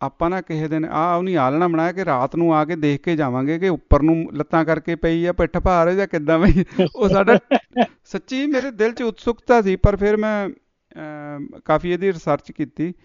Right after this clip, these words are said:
Speaker 1: ਤੇ ਪਤਾ ਲੱਗਾ ਵੀ ਲੋਕਾਂ ਨੇ ਇਹਦਾ ਮਜ਼ਾਕ ਬਣਾਇਆ ਹੋਇਆ ਵਿਚਾਰੀ ਦਾ ਹਨਾ। ਤੇ ਉਹ
Speaker 2: ਹਾਂਜੀ।
Speaker 1: ਲੱਤਾਂ ਨੂੰ ਹੀ ਦੇਖ ਕੇ ਵੀ ਏਦਾਂ ਕਰਦੀ, ਪਰ ਉਹ ਹੈ ਨਹੀਂ। ਪਰ ਉਹ ਟਟੀਰੀ ਦੇ ਕਾਰਨ, ਪ੍ਰਮੋਸ਼ਨ ਦੇ ਕਾਰਨ ਬਾਦਸ਼ਾਹ ਹੁਣੀ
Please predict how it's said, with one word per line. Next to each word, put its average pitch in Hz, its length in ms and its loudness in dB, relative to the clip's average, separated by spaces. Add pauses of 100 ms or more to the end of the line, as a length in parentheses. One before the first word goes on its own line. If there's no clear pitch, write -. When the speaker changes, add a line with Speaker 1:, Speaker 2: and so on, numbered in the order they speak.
(480)
Speaker 1:
ਤੇ 151 460 0
ਪਤਾ 175 240 2
ਲੱਗਾ 156 300 0
ਵੀ 185 180 0
ਲੋਕਾਂ 170 400 0
ਨੇ 175 160 2
ਇਹਦਾ 185 120 2
ਮਜ਼ਾਕ 143 500 6
ਬਣਾਇਆ 135 340 0
ਹੋਇਆ 127 220 -2
ਵਿਚਾਰੀ 117 380 -6
ਦਾ 110 140 -8 (560)
ਹਨਾ। 160 160 2 (400)
ਤੇ 165 360 2
ਉਹ 180 180 2
Speaker 2:
ਹਾਂਜੀ। 160 180 2
Speaker 1:
ਲੱਤਾਂ 165 200 6
ਨੂੰ 165 100 8
ਹੀ 165 60 6
ਦੇਖ 151 260 2
ਕੇ 175 280 -4
ਵੀ 151 440 -4 (120)
ਏਦਾਂ 135 220 -10
ਕਰਦੀ, 135 180 -10
ਪਰ 170 120 -12
ਉਹ 175 180 -8
ਹੈ 147 160 -4
ਨਹੀਂ। 156 100 -2
ਪਰ 196 140 4
ਉਹ 202 60 2
ਟਟੀਰੀ 202 400 -2
ਦੇ 247 140 6
ਕਾਰਨ, 180 380 4
ਪ੍ਰਮੋਸ਼ਨ 180 520 0
ਦੇ 196 120 -2
ਕਾਰਨ 143 480 2 (460)
ਬਾਦਸ਼ਾਹ 131 520 0
ਹੁਣੀ 156 340 0